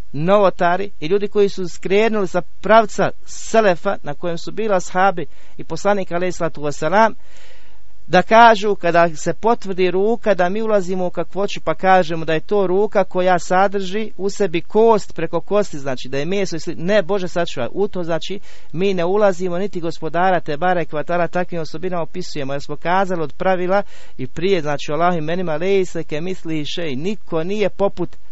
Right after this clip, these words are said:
poput Allaha te barek ve taala, ništa mu nije slično, ništa nije kao on. Znači, ovdje se potvrđuje samo onako kako je došlo,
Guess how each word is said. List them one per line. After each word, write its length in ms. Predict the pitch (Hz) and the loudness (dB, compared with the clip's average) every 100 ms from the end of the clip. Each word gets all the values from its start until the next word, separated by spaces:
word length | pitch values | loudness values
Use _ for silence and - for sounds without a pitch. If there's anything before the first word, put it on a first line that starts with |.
| - | -4
poput 380 | - 196 165 156 | -2 -2 -2 -2
Allaha 320 | 160 175 170 | 0 2 2
te 160 | 135 143 | 2 -2
barek 360 | 147 160 143 143 | 0 0 0 -2
ve 120 | 131 | -2
taala, 220 | 151 139 | -2 -2
ništa 280 | 180 196 185 | -2 -2 -2
mu 100 | 185 | -2
nije 180 | 202 180 | -2 -2
slično, 400 | 196 214 - 117 - - - - - - - - - - | -2 -2 -2 -4 -4 -4 -4 -4 -4 -4 -4 -4 -4 -2
ništa 280 | 202 - | -2 -2
nije 140 | 214 214 | -2 0
kao 240 | 196 190 | 2 2
on. 240 | 196 214 113 - - - - - - | 4 2 2 -4 -4 -4 -4 -4 -4
Znači, 480 | 135 185 190 180 175 | 0 0 2 0 0
ovdje 320 | 196 226 214 | 2 4 2
se 160 | 190 175 | 0 -2
potvrđuje 520 | 165 - 233 214 196 | -2 -2 -2 0 0
samo 340 | - 233 254 | 2 2 4
onako 420 | 233 220 240 208 190 | 2 4 2 2 0
kako 400 | 214 208 - 180 | 2 2 2 0
je 140 | 160 | 0
došlo, 500 | 156 175 - 156 120 | 2 2 0 -2 -2